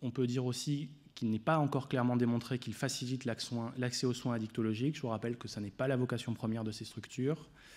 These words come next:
qu'il ne, ne semble pas ni augmenter ni réduire, euh, le, l'usage de drogue et l'accès aux soins, et qu'il n'augmente ni, euh, ni ne réduise le trafic et le crime liés, euh, à la drogue.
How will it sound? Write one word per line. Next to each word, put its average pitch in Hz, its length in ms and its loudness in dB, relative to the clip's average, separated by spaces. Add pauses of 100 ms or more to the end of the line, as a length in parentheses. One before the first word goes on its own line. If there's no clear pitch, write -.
(1080)
qu'il 135 220 6
ne, 139 100 10
ne 165 320 6
semble 151 360 6
pas 151 160 6
ni 156 180 8
augmenter 151 480 6
ni 151 140 8
réduire, 135 680 2
euh, 110 440 -2
le, 117 240 -2
l'usage 131 360 4
de 127 100 6
drogue 120 540 2
et 135 80 6
l'accès 123 340 2
aux 104 80 0
soins, 113 400 -4 (1600)
et 131 80 4
qu'il 131 200 4
n'augmente 123 440 4
ni, 139 280 4 (140)
euh, 120 80 -6 (180)
ni 135 220 8
ne 139 80 10
réduise 113 420 2
le 120 100 6
trafic - 600 -4 (120)
et 131 100 2
le 113 100 2
crime 123 300 2
liés, 117 460 4
euh, 104 400 -4 (680)
à 131 80 -2
la 113 80 0
drogue. 101 300 -6